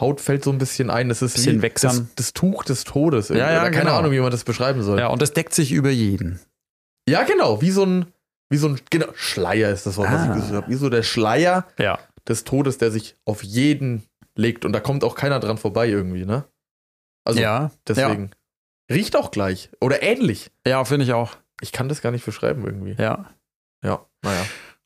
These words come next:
Speaker 2: Und dann, eigentlich gibt's dann keinen definierten Ablauf dieses Gesprächs, denn der eine, der erzählte halt länger und muss da ein bisschen länger erzählen. Manche weinen dann auch, verständlicherweise,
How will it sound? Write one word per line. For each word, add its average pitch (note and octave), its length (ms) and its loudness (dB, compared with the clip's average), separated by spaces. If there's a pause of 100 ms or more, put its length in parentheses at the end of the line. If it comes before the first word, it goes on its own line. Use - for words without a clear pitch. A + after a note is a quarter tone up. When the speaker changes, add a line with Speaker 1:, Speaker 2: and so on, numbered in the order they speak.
Speaker 2:
Und D3 200 4
dann, F3+ 240 4
eigentlich F#3+ 460 2
gibt's G3+ 240 0
dann D#3+ 180 4
keinen D3+ 400 2
definierten C#3+ 480 4
Ablauf D#3 420 0
dieses C#3 300 2
Gesprächs, C3 600 2
denn A#2+ 320 2
der A2+ 120 2
eine, C3+ 380 2
der B2 180 4
erzählte C3 460 2
halt B2+ 300 0 (180)
länger C#3 520 4
und B2 120 2
muss C#3 300 2
da C3 140 4
ein B2 80 0
bisschen B2 260 2
länger C3 220 4
erzählen. B2+ 640 2
Manche B2+ 360 2
weinen D#3+ 320 4
dann D#3+ 160 4
auch, C#3+ 240 2
verständlicherweise, B2+ 960 2